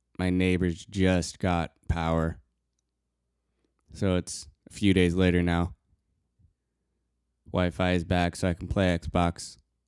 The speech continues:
So things are looking up a little bit. But something happened last night on top of the weather. So, well, let me rephrase.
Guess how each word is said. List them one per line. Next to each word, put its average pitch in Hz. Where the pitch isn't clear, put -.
So -
things 95
are 95
looking 87
up 85
a 82
little 80
bit. 76
But 95
something 98
happened 92
last 90
night 90
on 87
top 90
of 85
the 82
weather. 80
So, 92
well, -
let 90
me 90
rephrase. 82